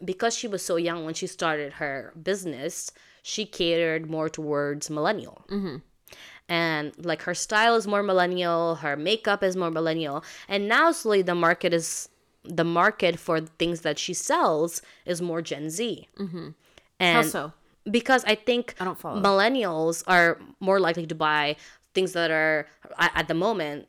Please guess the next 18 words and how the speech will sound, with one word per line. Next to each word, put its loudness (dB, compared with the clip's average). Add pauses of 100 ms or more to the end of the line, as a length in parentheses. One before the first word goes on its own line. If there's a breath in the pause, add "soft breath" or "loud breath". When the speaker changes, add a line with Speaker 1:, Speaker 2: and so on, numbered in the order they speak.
Speaker 1:
that 2
more 0
luxurious, -4
like -6
Estee -4
Lauder -6
or -2
something -2
Speaker 2:
Mm-hmm. -6
Speaker 1:
like -6
that, -6
right? 2
Speaker 2:
Mm-hmm. 0
Speaker 1:
'Cause -2
they're 2
making -2
more -2
money. -2